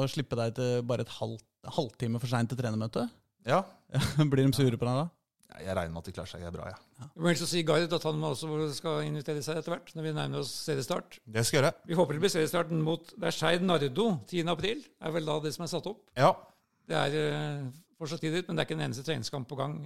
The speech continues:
Speaker 3: fortsatt. Hvordan blir det?
Speaker 2: Nei, alle er blitt avlyst, da. Det
Speaker 3: Ja.
Speaker 2: neste mulighet er vel Ullkisa borte for vår del, som, eh,
Speaker 3: Ok.
Speaker 2: neste torsdag.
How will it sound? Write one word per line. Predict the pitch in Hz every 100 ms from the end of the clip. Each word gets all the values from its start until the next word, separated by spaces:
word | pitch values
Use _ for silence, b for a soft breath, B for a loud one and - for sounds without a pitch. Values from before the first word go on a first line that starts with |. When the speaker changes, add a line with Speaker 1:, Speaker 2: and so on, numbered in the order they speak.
| -
Speaker 3:
fortsatt. | 147 170 196 - _ _ _ 156
Hvordan | 147 147
blir | 147 160
det? | 240 165
Speaker 2:
Nei, | 170 190 190
alle | 175 196
er | 170
blitt | 175
avlyst, | 127 123 123 190 214
da. | 240 180 143
Det | 160
Speaker 3:
Ja. | 165 165 160 156 156 156 151
Speaker 2:
neste | 143 147 - - - - 139
mulighet | 135 123 98 110 131
er | 113
vel | 113 113
Ullkisa | 87 - 95 120
borte | 120 - 98
for | 120 110
vår | 95 98
del, | 139 -
som, | - 120 117 117
eh, | 113 113 107 B B B _ -
Speaker 3:
Ok. | 123 123
Speaker 2:
neste | 117 -
torsdag. | 113 107 - 202